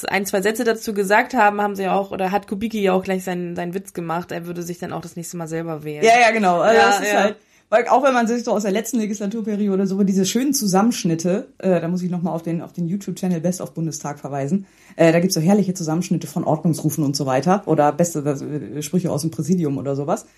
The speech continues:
Speaker 2: Äh, und da sind Wolfgang Kubicki und Claudia Roth sind da schon ganz weit vorne. Also die
Speaker 1: <laughs>
Speaker 2: haben schon, wie gesagt, einen gewissen Unterhaltungswert. Deswegen freue ich mich, dass die wiedergewählt wurden. Äh, Petra Pau auch. Also die ist ein bisschen ruhiger vom Typ her einfach. Ähm, aber die, die ist auch ganz, äh, fand ich,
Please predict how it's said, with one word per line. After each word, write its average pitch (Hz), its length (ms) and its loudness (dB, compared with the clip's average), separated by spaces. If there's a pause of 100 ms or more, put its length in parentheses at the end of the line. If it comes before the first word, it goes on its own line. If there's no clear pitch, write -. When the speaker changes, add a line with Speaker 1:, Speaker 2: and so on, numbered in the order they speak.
(280)
Speaker 2:
Äh, 160 280 6
und 156 120 2
da 160 100 6
sind 165 180 0
Wolfgang 185 300 2
Kubicki 180 400 -4
und 160 200 -4
Claudia 160 220 -2
Roth 151 220 -6
sind 143 140 -12
da 139 60 -18
schon 156 140 -20
ganz 131 180 -20
weit 131 140 -14
vorne. 120 260 -20
Also - 160 -18
die 190 100 -6
Speaker 1:
<laughs> - 60 -14
Speaker 2:
haben 349 140 2
schon, 139 240 -16
wie 196 80 -10
gesagt, 151 260 -6
einen 226 120 4
gewissen 277 240 0
Unterhaltungswert. 131 640 2 (420)
Deswegen 165 240 0
freue 208 220 2
ich 208 40 0
mich, 226 140 2
dass 196 220 -6
die 190 420 -4
wiedergewählt 196 540 -6
wurden. 214 360 -2
Äh, 185 460 6
Petra 214 280 -2
Pau 180 200 4
auch. 151 320 4
Also 139 460 -4
die - 60 -14
ist 160 140 -8
ein 175 60 -6
bisschen 156 220 -4
ruhiger 220 280 2
vom 156 160 -6
Typ 220 160 -10
her 220 140 -8
einfach. 190 320 -8 (480)
Ähm, 156 320 4
aber 147 220 0
die, 147 240 -18
die 143 160 -20
ist - 100 -20
auch 180 140 -20
ganz, 165 340 -16
äh, 156 160 -20
fand 151 240 -20
ich, - 300 -20